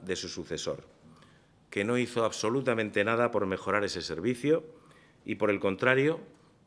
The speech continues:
convocó una regulación parcial de puestos de trabajo que no es más que un auténtico parche en el servicio, que además generaba múltiples agravios entre los trabajadores del mismo.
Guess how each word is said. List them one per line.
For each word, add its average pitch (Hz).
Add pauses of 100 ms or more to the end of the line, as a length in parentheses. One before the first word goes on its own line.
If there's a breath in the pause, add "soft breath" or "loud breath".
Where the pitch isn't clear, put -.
convocó 104
una 131
regulación 110
parcial 92
de 92
puestos 110
de 90
trabajo 117 (460 loud breath)
que 92
no 101
es 101
más 95
que -
un 123
auténtico 113
parche 123 (240)
en 98
el 92
servicio, 85
que 85
además 104 (400 loud breath)
generaba 113
múltiples 135
agravios 127
entre 101
los 95
trabajadores 92
del 71
mismo. 67